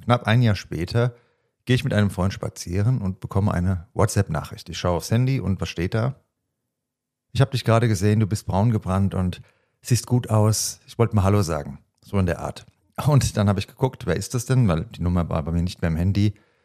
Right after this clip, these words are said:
Logischerweise, denn ich bin jemand, ich habe nur Kontakt im Handy, mit denen ich tatsächlich auch im Austausch bin. Und wenn sowas dann abläuft, so ein Ghosting-Ding, ist die Nummer gelöscht. Auf jeden Fall gucke ich drauf, sehe, aha, das ist ja die Dame von damals.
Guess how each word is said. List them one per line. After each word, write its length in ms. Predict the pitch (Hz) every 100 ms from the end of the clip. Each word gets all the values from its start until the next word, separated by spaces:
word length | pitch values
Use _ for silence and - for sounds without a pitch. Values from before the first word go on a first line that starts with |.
| _ _
Logischerweise, 640 | 98 98 92 87 90 92
denn 280 | 90 87 95 - _ -
ich 160 | -
bin 160 | 98 92
jemand, 280 | 92 92 87
ich 120 | -
habe 160 | 87
nur 360 | 107 120 151 139
Kontakt 400 | - 90 104 -
im 120 | 90
Handy, 460 | 80 85 87 101 104 -
mit 140 | 82
denen 160 | 85 85
ich 100 | 85
tatsächlich 520 | 80 - 90 90 87
auch 100 | 80
im 100 | 82
Austausch 440 | 80 87 71 71
bin. 180 | - - - _ _
Und 160 | 90 82
wenn 200 | 90 87 _ _ _
sowas 340 | 107 95 -
dann 180 | 90 92
abläuft, 380 | - 104 107 -
so 80 | 90
ein 120 | 90
Ghosting-Ding, 580 | 95 104 101 92 98 - _ _ _
ist 180 | - -
die 40 |
Nummer 200 | 92 85
gelöscht. 320 | 80 76 - 95
Auf 120 | 110
jeden 200 | 127 127
Fall 160 | 120
gucke 140 | 110 107
ich 80 | -
drauf, 240 | 90 101
sehe, 300 | - 92 -
aha, 320 | 101 82 90 - _
das 120 | 85
ist 120 | 92 -
ja 80 |
die 160 | 92 87
Dame 320 | 82 82 92
von 200 | - 80
damals. 520 | 85 117 80 - -